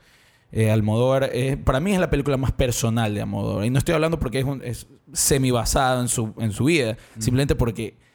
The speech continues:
Speaker 1: trata de temas muy personales hacia él y los explora de una manera súper profunda y a la vez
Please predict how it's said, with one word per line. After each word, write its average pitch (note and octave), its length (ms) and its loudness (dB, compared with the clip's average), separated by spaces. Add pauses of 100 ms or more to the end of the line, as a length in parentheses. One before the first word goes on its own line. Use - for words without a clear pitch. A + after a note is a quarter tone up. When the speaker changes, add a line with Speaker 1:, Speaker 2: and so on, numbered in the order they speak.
(380)
Speaker 1:
trata D3 320 0
de B2+ 120 2
temas C#3+ 300 0
muy D3 220 2
personales C3+ 500 0
hacia A#2 280 -4
él C#3+ 260 0
y A2+ 300 -10 (560)
los A2+ 180 2
explora C3 440 0
de C3+ 60 2
una C3+ 160 0
manera B2+ 460 0
súper - 840 -2 (760)
profunda E3+ 460 0
y D#3 80 0
a B2+ 60 0
la A2+ 120 0
vez D3 380 -2